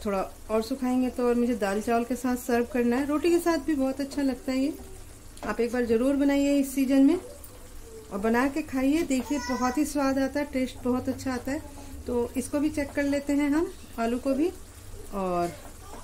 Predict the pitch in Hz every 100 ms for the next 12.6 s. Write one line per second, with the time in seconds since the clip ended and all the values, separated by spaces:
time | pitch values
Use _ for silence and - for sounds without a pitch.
0 | - - 214 196 196 196 185 165 170 165
1 | 175 - - - - - - 202 220 247
2 | 277 233 220 214 214 214 226 226 233 240
3 | 214 208 240 311 - - - - - -
4 | - - 190 208 226 220 226 220 254 311
5 | - - - - - - - - - 196
6 | 202 202 269 269 190 196 226 220 220 214
7 | 226 233 - 220 220 220 240 269 240 262
8 | 254 247 302 440 440 - - 208 - 226
9 | 226 240 220 208 208 226 294 294 - -
10 | - 226 - 233 240 240 277 277 311 302
11 | 233 - 220 226 226 214 - 247 247 311
12 | 330 - 220 214 208 269